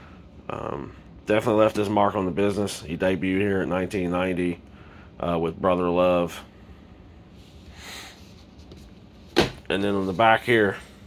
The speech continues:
you got the old school. They threw the Mattel legend Brother Love in on this shot. Uh, that was him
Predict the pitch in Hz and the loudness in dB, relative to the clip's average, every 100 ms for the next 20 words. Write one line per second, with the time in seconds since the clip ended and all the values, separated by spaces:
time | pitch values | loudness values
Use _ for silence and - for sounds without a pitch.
0 | - - - - - - - - - - | -20 -20 -20 -20 -20 -20 -20 -20 -20 -20
1 | - - - - - - 90 104 101 95 | -20 -20 -20 -20 -20 -12 -4 -2 0 0
2 | 98 98 - 107 98 95 110 107 92 90 | 2 2 -2 0 2 2 0 -2 -2 -2
3 | 123 107 110 101 101 104 104 101 110 101 | 2 4 6 4 2 2 4 6 4 4
4 | 101 95 98 98 - 107 98 - - - | 2 2 0 2 2 2 0 -4 -18 -20
5 | - - - - - - - - 90 87 | -20 -20 -20 -20 -20 -20 -16 -12 -8 -2
6 | 92 69 87 - 101 92 90 | 0 0 0 -4 -2 0 -2